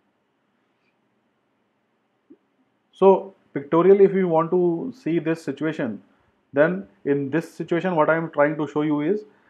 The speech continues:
uh, a situation of, uh, gradient descent. So this is a picture which is showing you a picture representation of gradient descent. So what it is saying is,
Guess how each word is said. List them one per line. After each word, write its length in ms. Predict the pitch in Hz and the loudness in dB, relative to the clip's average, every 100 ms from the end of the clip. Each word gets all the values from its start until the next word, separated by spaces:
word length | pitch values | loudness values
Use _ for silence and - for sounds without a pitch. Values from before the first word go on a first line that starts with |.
| _ | _
uh, 420 | 127 127 127 127 120 _ _ - 120 - - 127 - - | -4 0 0 0 -6 _ _ -20 -20 -20 -16 -14 -12 -14
a 100 | - | -12
situation 480 | - 143 156 147 143 | -8 -4 -4 -2 0
of, 240 | 185 233 - _ - | 0 -2 -12 _ -6
uh, 460 | 127 127 127 123 | 0 0 0 -2
gradient 400 | 120 135 160 160 | 0 2 2 0
descent. 340 | 123 104 98 - _ _ _ | -2 -4 -10 -18 _ _ _
So 140 | - 135 | -10 -8
this 260 | 120 151 | -4 -4
is 100 | 175 | -2
a 80 | 175 | -2
picture 380 | - 139 143 180 | -2 -6 -4 -4
which 200 | 160 151 | -4 -6
is 120 | 165 | -8
showing 320 | - 151 147 | -4 0 0
you 340 | 147 175 220 - _ _ | 0 -2 -4 -8 _ _
a 80 | 135 | -14
picture 440 | - 139 - 175 180 | -8 -8 -6 -4 -2
representation 1000 | 160 147 139 143 147 143 165 196 208 - _ _ | -2 -2 0 0 0 -2 -4 -8 -8 -14 _ _
of 380 | - 143 233 233 - _ - | -2 0 0 -4 -16 _ -12
gradient 420 | 123 139 151 156 127 | -2 0 0 -2 -2
descent. 320 | 113 110 110 | -4 -8 -4
So 100 | 139 | 0
what 200 | 147 165 | 0 0
it 100 | 180 | -4
is 160 | 185 | -6
saying 260 | - 165 147 | -4 -6 -4
is, 160 | 220 | -4